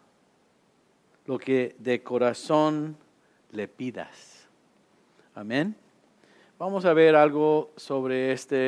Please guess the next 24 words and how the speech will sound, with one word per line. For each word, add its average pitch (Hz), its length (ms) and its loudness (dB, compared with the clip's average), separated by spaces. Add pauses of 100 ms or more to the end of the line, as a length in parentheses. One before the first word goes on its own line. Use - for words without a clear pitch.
idea, 120 640 0 (800)
eh, 110 320 -14
en 120 140 -8
lo 113 100 -8
que 123 100 -6
vamos 127 280 0
a, 110 320 0 (100)
a, 101 300 -8 (640)
a 104 60 -12
ver 120 260 -2
en 107 360 -8 (720)
el 101 120 -18
capítulo 120 500 -8
veintiocho 113 560 -8
de 101 220 -6
Hechos. - 580 -14 (2250)
Lo 143 200 -2
que 143 200 0
tenemos 175 640 -2
en 135 100 -4
nuestro 127 260 -6
corazón 135 580 -6
como 131 280 -6
deseo, 143 640 -4